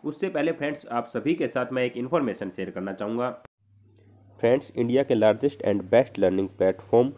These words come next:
अनअकैडमी आप सभी के लिए लेके आए हैं सप्तऋषि क्लासेज, जिसके अंदर आपको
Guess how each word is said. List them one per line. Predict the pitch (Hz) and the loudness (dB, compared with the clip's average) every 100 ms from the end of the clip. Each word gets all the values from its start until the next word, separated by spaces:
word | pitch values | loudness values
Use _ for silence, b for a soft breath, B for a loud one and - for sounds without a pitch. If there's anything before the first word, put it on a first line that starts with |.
| b b b b b b - | b b b b b b 0
अनअकैडमी | 131 139 101 98 107 | 2 6 4 4 2
आप | 104 98 | 4 4
सभी | - 98 120 | 4 0 2
के | 113 | 2
लिए | 92 | 2
लेके | 92 92 | 2 2
आए | 92 95 | 2 4
हैं | 104 | 2
सप्तऋषि | 104 113 - 95 - | 2 0 2 0 0
क्लासेज, | 101 95 98 120 | 0 2 2 0
जिसके | 107 104 - | -4 -2 -2
अंदर | - 95 - | 0 0 0
आपको | - - 104 | -2 -6 -12